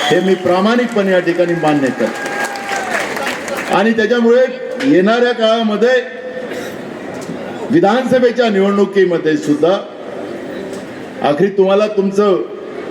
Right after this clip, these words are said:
मत जाहीरपणे जाहीर करता येत नाही, पण मत मारण्याचा अधिकार सुद्धा तुम्हाला आहे. आणि त्याच्यामुळे महाविकास आघाडीचं सरकार महाराष्ट्रामध्ये बहुमतानं आलं पाहिजे. आणि जो टेन्शन देणारा माणूस होता, तो आता आमच्याकडे नाही.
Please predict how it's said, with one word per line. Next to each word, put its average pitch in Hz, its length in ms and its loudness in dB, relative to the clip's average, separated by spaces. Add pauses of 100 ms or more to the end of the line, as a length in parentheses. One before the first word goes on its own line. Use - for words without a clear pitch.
(140)
मत 165 260 6 (200)
जाहीरपणे 226 460 4
जाहीर 202 240 4
करता 190 300 2
येत 180 80 4 (100)
नाही, 180 120 0
पण 180 160 2
मत 165 260 2
मारण्याचा 185 520 2
अधिकार 170 320 4
सुद्धा 175 280 2
तुम्हाला 156 360 2
आहे. 127 240 0 (840)
आणि 165 200 2
त्याच्यामुळे 196 440 2
महाविकास 196 600 0
आघाडीचं 190 400 2
सरकार 180 400 2
महाराष्ट्रामध्ये 185 760 2
बहुमतानं 202 560 2
आलं 190 200 4
पाहिजे. 147 480 0 (720)
आणि 180 180 4
जो 196 220 4
टेन्शन 196 480 2
देणारा 214 320 4
माणूस 196 320 2
होता, 196 200 4
तो 196 100 2
आता 190 220 4
आमच्याकडे 180 420 2
नाही. 147 300 2